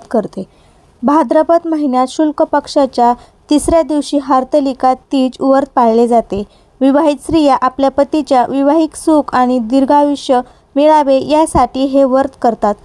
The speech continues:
हा उपवास विशेष महाराष्ट्रामध्ये अनेक पद्धतीने साजरा केला जातो.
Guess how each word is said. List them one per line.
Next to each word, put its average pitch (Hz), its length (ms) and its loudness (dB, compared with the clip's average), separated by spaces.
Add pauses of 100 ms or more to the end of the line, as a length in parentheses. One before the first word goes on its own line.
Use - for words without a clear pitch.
(220)
हा 285 200 0
उपवास 294 600 -2
विशेष 269 460 -2 (300)
महाराष्ट्रामध्ये 285 1080 0 (320)
अनेक 269 240 0 (140)
पद्धतीने 277 560 0
साजरा 240 420 0
केला 247 300 0
जातो. 262 300 0